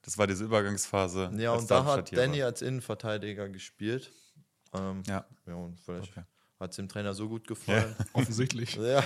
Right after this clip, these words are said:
Speaker 1: <laughs> Okay, weiter geht's.
Speaker 2: Ähm, ja. Rechtsverteidiger.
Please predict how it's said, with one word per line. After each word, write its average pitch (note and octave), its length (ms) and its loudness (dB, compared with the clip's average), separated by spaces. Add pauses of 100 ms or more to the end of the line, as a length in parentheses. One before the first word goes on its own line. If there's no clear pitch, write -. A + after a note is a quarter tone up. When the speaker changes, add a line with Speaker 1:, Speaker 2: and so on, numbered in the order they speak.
Speaker 1:
<laughs> E3 540 8 (440)
Okay, A2+ 280 10
weiter A2 200 12
geht's. G2+ 340 2 (200)
Speaker 2:
Ähm, A2 720 -2 (2500)
ja. F#2+ 300 -4 (1900)
Rechtsverteidiger. E2+ 1400 -8